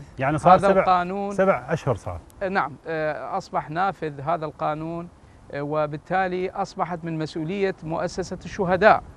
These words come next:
Speaker 1: مهم.
Speaker 2: آه، فممكن للأخت أن تراجع دائرة ضحايا شهداء العمليات الحربية والأخطاء العسكرية والعمليات الإرهابية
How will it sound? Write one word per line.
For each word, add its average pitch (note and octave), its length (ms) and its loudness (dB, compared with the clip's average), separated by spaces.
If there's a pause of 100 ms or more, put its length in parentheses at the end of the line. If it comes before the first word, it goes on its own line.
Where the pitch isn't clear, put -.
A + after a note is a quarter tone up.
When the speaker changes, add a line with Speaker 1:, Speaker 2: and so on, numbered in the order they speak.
Speaker 1:
مهم. C3 220 -2 (280)
Speaker 2:
آه، C3+ 260 4
فممكن E3 720 0
للأخت E3+ 600 -2
أن D3 280 -4 (260)
تراجع D3+ 440 6 (540)
دائرة C#3 480 2 (200)
ضحايا C#3 460 0
شهداء C#3 500 -4
العمليات C3+ 540 -6
الحربية C3+ 1000 -6
والأخطاء B2+ 560 -4
العسكرية B2+ 500 -8
والعمليات C3 560 -6
الإرهابية C3+ 640 -6